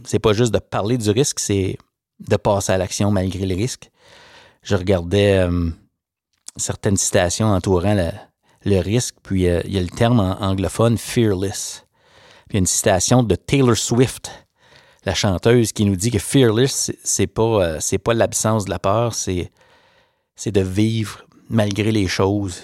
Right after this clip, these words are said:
qui nous font peur. Puis le meilleur mot que j'ai trouvé en français pour traduire fearless, c'est intrépidité. Hein ?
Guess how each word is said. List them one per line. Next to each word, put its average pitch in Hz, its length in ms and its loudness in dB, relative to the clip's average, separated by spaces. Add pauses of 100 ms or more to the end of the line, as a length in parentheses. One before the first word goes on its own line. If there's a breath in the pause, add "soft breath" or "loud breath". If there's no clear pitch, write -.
(160)
qui 98 100 -8
nous 90 80 -2
font 87 220 -4
peur. 92 420 -4 (760 soft breath)
Puis - 100 -6
le 101 60 2
meilleur 117 300 6
mot 107 200 2
que 101 60 -6
j'ai 101 100 0
trouvé 98 260 -2
en 110 100 2
français 95 440 -2
pour 92 420 2 (1900 soft breath)
traduire 104 760 0 (360 loud breath)
fearless, 101 680 -2
c'est - 400 -4
intrépidité. 110 840 -2 (1000)
Hein ? 98 180 -2